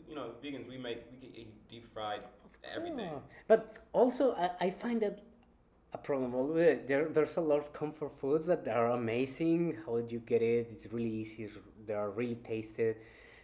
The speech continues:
Speaker 2: tasty. Uh, but th-, there are also this other trend about vegan food that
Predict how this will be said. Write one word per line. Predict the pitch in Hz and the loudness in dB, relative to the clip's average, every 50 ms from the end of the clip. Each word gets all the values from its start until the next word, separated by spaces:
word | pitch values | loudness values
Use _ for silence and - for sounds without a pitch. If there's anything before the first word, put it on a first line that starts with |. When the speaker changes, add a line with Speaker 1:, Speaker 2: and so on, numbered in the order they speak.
| - - | -20 -8
Speaker 2:
tasty. | - 113 104 104 - - 139 135 143 - | -6 -6 -6 -6 -6 -4 -4 -4 -4 -2
Uh, | 139 131 131 131 127 127 123 123 123 - - - - _ _ - - _ _ _ _ | -2 0 0 2 2 0 0 -2 -6 -12 -20 -20 -20 _ _ -20 -20 _ _ _ _
but | 170 170 175 | -2 -2 0
th-, | 190 196 202 202 - | -2 -2 -2 -2 -4
there | 160 151 156 185 | 2 4 4 6
are | 202 202 208 | 6 6 6
also | 214 214 202 208 - 220 | 4 4 2 0 -6 -6
this | 180 202 185 - | -6 -6 -4 0
other | 190 208 208 214 220 202 185 - - | 2 2 4 4 2 2 0 -8 -14
trend | - - 147 151 143 151 180 196 190 165 | -14 -6 -2 0 0 2 2 2 2 2
about | 147 131 131 120 117 113 113 - 120 | 0 0 0 -2 -2 -2 -4 -8 -6
vegan | 120 135 147 165 165 156 156 | -6 -4 0 0 0 0 0
food | 156 - - 139 135 139 156 170 160 - - - - - - _ _ | -2 -4 -2 0 2 2 2 0 -2 -4 -12 -18 -20 -20 -20 _ _
that | - 127 117 - - - | -6 -6 -6 -6 -12 -20